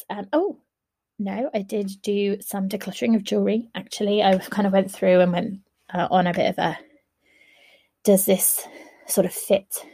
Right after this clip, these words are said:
with how I see myself now, how I want to see myself in, in the future, or is it just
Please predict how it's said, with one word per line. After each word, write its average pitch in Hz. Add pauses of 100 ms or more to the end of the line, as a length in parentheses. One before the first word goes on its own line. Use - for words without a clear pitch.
(160)
with 196
how -
I 196
see 196
myself 180
now, 160 (680)
how 185
I 180
want 180
to 185
see 180
myself -
in, -
in 87
the -
future, -
or 170
is 180
it -
just -